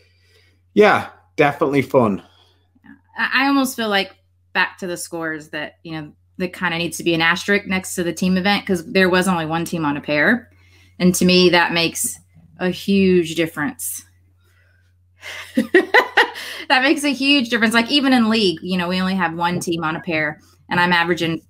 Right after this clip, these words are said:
Speaker 2: ten pins more than I would normally average if it was five-man team, two teams on a pair. Um, so I think that makes a big, a big difference with transition.
Speaker 1: That's my, uh,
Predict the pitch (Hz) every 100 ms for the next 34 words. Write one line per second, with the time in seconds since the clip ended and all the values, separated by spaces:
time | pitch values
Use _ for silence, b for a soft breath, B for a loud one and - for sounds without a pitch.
0 | _ - 185 175 165 165 165 160 156 156
1 | 151 160 147 160 160 156 151 - 151 147
2 | 143 147 160 160 - 156 - 170 151 147
3 | 147 147 147 151 147 - - - 151 151
4 | 156 127 - - 95 160 B B B B
5 | 143 143 - 160 170 160 151 156 - 143
6 | 151 143 131 127 - b b b b _
7 | 165 - 175 185 - _ _ _ _ 196
8 | 180 165 160 160 127 151 139 - 139 120
9 | 107 - - 165 - _ b b b b
10 | _ 92 92 104 92 85 78